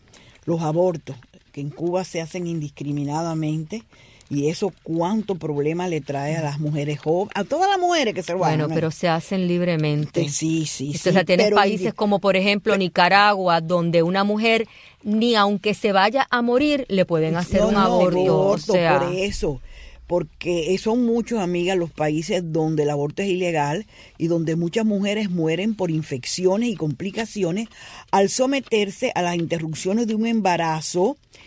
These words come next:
Speaker 1: que a veces lo hacen hasta personas sin preparación y sin la limpieza, la sexy para hacer eso. Y el aborto ilegal se realiza,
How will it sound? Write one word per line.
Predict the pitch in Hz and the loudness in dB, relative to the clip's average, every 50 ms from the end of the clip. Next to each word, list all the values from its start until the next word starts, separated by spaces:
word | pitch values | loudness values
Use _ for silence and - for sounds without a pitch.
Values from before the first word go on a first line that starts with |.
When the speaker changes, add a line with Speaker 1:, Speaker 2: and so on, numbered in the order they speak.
| - - - | -20 -20 -2
Speaker 1:
que | - 185 | 0 0
a | 175 | 0
veces | 170 175 180 - 240 247 - | 0 -2 0 -2 -2 -2 2
lo | 214 196 175 | 0 0 2
hacen | 170 156 175 - 254 247 | 0 -2 -2 -2 -2 -2
hasta | 214 190 - - 175 | -2 -4 -2 -4 -4
personas | 156 - 170 156 - - 180 160 180 240 247 | -2 -2 -4 -4 -2 -2 -2 -2 -2 -2 -4
sin | - 240 190 165 151 | -2 -4 -4 -4 -2
preparación | - 165 131 135 139 139 143 - - 156 165 185 185 180 185 156 - - - - - - | -4 -4 -4 -4 -6 -6 -6 -6 -4 -4 -2 -2 -2 -4 -6 -6 -8 -14 -20 -20 -20 -6
y | - 165 | -6 -4
sin | 156 - 175 170 170 | -4 -2 -2 -2 0
la | 160 156 156 151 151 143 143 147 147 | 0 0 0 0 -2 -4 -4 -4 -4
limpieza, | 165 180 185 170 175 170 147 - 180 208 277 311 - - 214 | -2 -2 0 0 -2 -4 -6 -6 0 2 2 2 2 -2 -2
la | 180 165 165 | -2 -2 -4
sexy | - - 233 277 294 - - 262 | -4 -2 -2 -2 -4 -4 -8 -8
para | 190 - 165 151 | -4 -4 -4 -4
hacer | 143 143 - 185 214 269 | -4 -6 -6 -4 -2 0
eso. | 302 339 311 - 160 135 131 - _ _ _ _ _ _ _ - - - - - - _ _ | 0 0 -2 -4 -10 -10 -12 -14 _ _ _ _ _ _ _ -20 -20 -20 -20 -20 -20 _ _
Y | - 214 214 208 208 202 196 196 185 | -4 -2 -2 0 0 -2 0 0 0
el | 185 190 | 2 2
aborto | 196 196 196 220 240 285 285 254 - 302 | 2 2 2 2 0 0 -2 -4 -6 -6
ilegal | 285 277 262 220 208 190 185 311 | -2 -2 -2 0 0 0 0 -2
se | 311 - 226 196 | -2 -4 -6 -4
realiza, | 170 180 160 175 190 190 - 247 | -2 -2 -2 -2 -2 -2 -4 -6